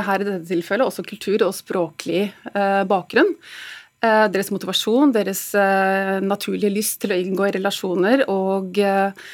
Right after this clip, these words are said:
behov for å bli bekreftet i, eh, i samspill med andre. Ehm, så dermed så består jo, ehm,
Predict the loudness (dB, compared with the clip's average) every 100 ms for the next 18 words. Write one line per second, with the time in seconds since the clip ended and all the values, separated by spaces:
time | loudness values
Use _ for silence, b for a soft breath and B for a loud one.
0 | B B 2 4 4 2 2 2 0 0
1 | -8 -4 -4 -6 -14 -6 0 2 2 2
2 | 2 0 -4 -10 -10 -2 0 0 -2 0
3 | 2 2 2 2 2 _ _ _ _ _
4 | -20 _ _ B B B B B B B
5 | B _ 0 4 6 4 4 4 4 4
6 | 6 4 2 2 2 4 6 6 6 6
7 | 6 6 4 4 4 2 2 0 0